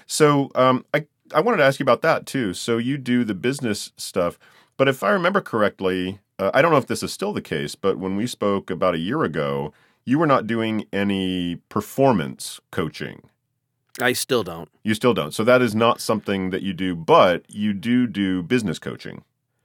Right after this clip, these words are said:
Speaker 2: Yeah, I, I don't do performance coaching because I don't think I'm a very good judge of performance. And I, my worst,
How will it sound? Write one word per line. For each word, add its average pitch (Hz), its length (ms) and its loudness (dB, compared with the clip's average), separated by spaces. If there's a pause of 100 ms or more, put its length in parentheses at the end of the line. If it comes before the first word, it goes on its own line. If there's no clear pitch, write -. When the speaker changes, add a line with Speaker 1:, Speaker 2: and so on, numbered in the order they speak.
(280)
Speaker 2:
Yeah, 156 420 4
I, 131 500 4
I 135 100 2
don't 170 240 2
do 156 80 -4
performance 123 500 -2
coaching 110 380 -4
because 95 220 -6
I 110 80 -2
don't 120 160 -2
think 110 160 -6
I'm 101 100 -4
a 90 60 -6
very 98 300 -2
good 90 220 -6
judge 98 360 -6
of 90 260 -8 (100)
performance. 127 600 -6 (120)
And 110 160 -6
I, 104 160 -4 (100)
my 107 200 -4
worst, 110 540 -4